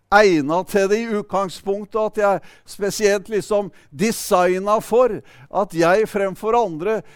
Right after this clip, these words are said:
skulle kunne bli et Guds barn. Nei, det er på grunn av Jesus Kristus at du og jeg har adgang til å bli et Guds barn. Det er ingenting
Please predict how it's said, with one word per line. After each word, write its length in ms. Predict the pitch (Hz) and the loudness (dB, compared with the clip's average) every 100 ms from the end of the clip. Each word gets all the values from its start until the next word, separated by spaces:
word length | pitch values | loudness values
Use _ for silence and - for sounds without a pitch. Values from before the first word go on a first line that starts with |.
| _ - | _ -20
skulle 380 | - 202 208 - | -8 -2 -2 0
kunne 460 | 233 180 185 214 - - 120 | -2 -2 -2 -2 -4 -14 -6
bli 400 | 185 220 208 - 190 | -4 -4 -8 -6 -4
et 220 | 208 - - | -4 -6 -8
Guds 300 | 185 - - | -8 -8 -8
barn. 400 | 196 220 254 196 - - | 0 2 2 -2 -12 -6
Nei, 220 | 143 196 214 | 4 6 6
det 80 | 220 | 4
er 80 | |
på 140 | 240 226 | 2 0
grunn 240 | 196 202 | 0 0
av 220 | 233 226 147 | 0 -2 -6
Jesus 800 | 123 151 180 202 214 - 277 - | -2 4 6 6 2 -6 -10 -12
Kristus 960 | - 240 285 - - 330 - - - - - _ _ - | -6 -4 -4 -6 -10 -10 -10 -10 -14 -20 -20 _ _ -2
at 240 | 247 233 185 | -2 -2 -8
du 400 | 135 190 220 240 | -8 -6 -6 -4
og 220 | 233 233 | 0 4
jeg 460 | 180 208 208 143 98 _ _ _ _ 160 | 4 4 2 -2 -8 _ _ _ _ -4
har 340 | 165 180 185 226 | 0 0 0 -2
adgang 560 | 208 127 131 180 175 | -2 -2 -2 -2 -4
til 240 | - 160 196 | -10 -6 -6
å 80 | |
bli 240 | 139 143 156 - - _ - | -6 -6 -8 -12 -20 _ -6
et 200 | 202 - | -6 -6
Guds 220 | 214 - - | -12 -10 -2
barn. 300 | 196 220 233 | 0 0 -2
Det 100 | - | -4
er 160 | 277 277 | -2 -2
ingenting 800 | 202 156 233 269 - 233 254 | -2 -4 -4 -2 0 0 -2